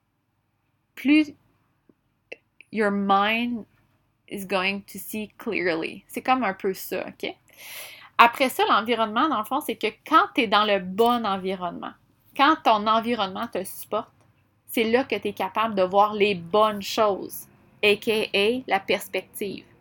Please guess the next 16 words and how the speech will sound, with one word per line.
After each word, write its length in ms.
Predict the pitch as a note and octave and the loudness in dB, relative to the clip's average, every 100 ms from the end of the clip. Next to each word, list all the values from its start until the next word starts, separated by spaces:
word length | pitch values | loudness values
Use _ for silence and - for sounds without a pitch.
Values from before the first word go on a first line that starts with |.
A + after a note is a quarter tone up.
| _ - | _ -16
OK ? 300 | F#3 G#3 C4 - - - | -6 -2 -2 -6 -20 -4
Fait 100 | G#3+ | -4
que 60 | - | -2
si 200 | - C4+ | -4 -4
toi, 240 | A#3+ C4 | 0 -2
ton 220 | D4 G3+ | 0 -2
environnement, 640 | F#3+ F#3+ G3+ F#3 F3 E3 G#3 | -2 -2 -4 -8 -8 -8 -4
par 200 | A3 G3 | -4 -4
exemple, 600 | F3 F3+ E3+ G3 B3+ - | -4 -2 -2 -4 -8 -14
c'est, 500 | - - G3+ F3+ G#3+ _ _ _ _ - | -18 -6 -2 -2 -2 _ _ _ _ -6
euh, 520 | F#3 F3 F3 F3 F3 - - | -2 0 0 0 0 -2 -8
mountain, 600 | F3+ A#3 B3 A3 G3+ - - _ _ _ _ _ _ _ _ _ _ _ _ _ - - - - | -6 -2 -2 -2 -4 -4 -8 _ _ _ _ _ _ _ _ _ _ _ _ _ -20 -20 -20 -4
mais 120 | F#3+ G#3 | 2 2
pour 260 | B3 A#3+ | 2 -2
toi, 420 | - B3+ A#3 D#4+ | -4 2 4 4
là, 380 | F4+ G#3+ A3 C4+ | 2 0 0 -2